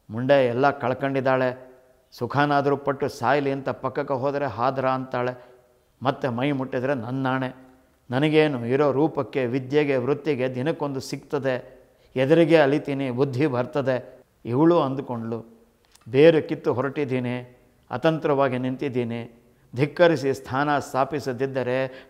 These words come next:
ದಾಸ್ಯವಾಗಿ ಹೋಗತ್ತೆ. ಹೆಂಡತಿ ಸ್ವಾತಂತ್ರ್ಯವೇ ಇಲ್ಲದೆ ಬದುಕಬಹುದು. ತಾಯಿಗೆ ಸ್ವಾತಂತ್ರ್ಯ ಬೇಕು, ಮಕ್ಕಳನ್ನು ಒಪ್ಪ ಮಾಡೋ ಸ್ವಾತಂತ್ರ್ಯ. ಸುಲಭ ಅಂದ್ಕೊಂಡಿದ್ದಾನೆ ಸುಳೆ ಮಗ, ಸೋರಿಸ್ತೀನಿ.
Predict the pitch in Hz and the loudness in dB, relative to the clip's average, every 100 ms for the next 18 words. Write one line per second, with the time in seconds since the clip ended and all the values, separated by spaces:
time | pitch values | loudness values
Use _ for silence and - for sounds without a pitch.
0 | 127 151 151 - 143 135 127 110 127 120 | 4 4 4 0 2 2 0 -2 -2 -4
1 | - 117 110 - _ _ - - 147 180 | -6 -8 -8 -14 _ _ -12 2 4 6
2 | 180 175 147 156 151 123 139 147 165 160 | 4 4 0 0 -2 2 2 2 0 0
3 | 151 147 143 135 131 123 131 139 127 117 | 0 2 2 0 -2 -2 -2 -4 -4 -4
4 | 113 117 113 117 - _ _ _ - 127 | -4 -4 -4 -6 -14 _ _ _ -2 4
5 | 147 156 135 123 131 131 - 127 135 135 | 6 6 2 0 0 -2 -2 -4 -4 -6
6 | 123 120 110 127 123 113 107 - - _ | -6 -6 -4 -4 -4 -8 -8 -12 -20 _
7 | _ - 123 143 - 160 139 127 120 127 | _ -4 0 0 2 2 2 0 -2 -2
8 | 131 151 143 135 135 127 120 120 127 113 | 0 -2 0 -2 -2 -4 -6 -4 -4 -6
9 | 110 110 113 - _ _ _ _ _ - | -8 -8 -10 -20 _ _ _ _ _ -6
10 | 139 151 156 165 151 135 123 120 113 113 | 2 4 6 6 4 0 -4 -4 -4 -8
11 | 117 123 120 117 120 123 - 135 139 135 | -8 -6 -6 -6 -4 -6 -4 -2 -2 -6
12 | 123 123 | -8 -10